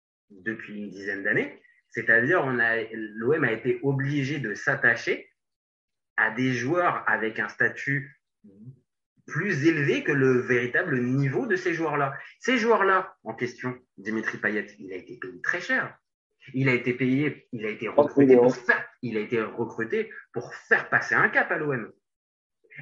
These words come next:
Speaker 1: Est-ce qu'on peut considérer que depuis son retour en deux mille dix-sept, il a fait progresser l'O M ?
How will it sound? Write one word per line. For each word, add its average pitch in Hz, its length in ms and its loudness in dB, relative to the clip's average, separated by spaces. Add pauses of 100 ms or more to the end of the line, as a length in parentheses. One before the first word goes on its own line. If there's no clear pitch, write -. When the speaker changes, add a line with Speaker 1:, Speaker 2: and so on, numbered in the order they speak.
Speaker 1:
Est-ce 160 180 4
qu'on 180 180 4
peut 180 180 6
considérer 165 840 -2
que 147 320 -2 (340)
depuis 120 380 -6
son 120 180 -4
retour 120 300 0
en 110 60 -2
deux 110 100 -2
mille 110 240 -4
dix-sept, 131 300 -2 (1040)
il 120 120 0
a 135 80 8
fait 170 140 0
progresser 131 540 -2
l'O 135 160 0
M ? 104 100 -6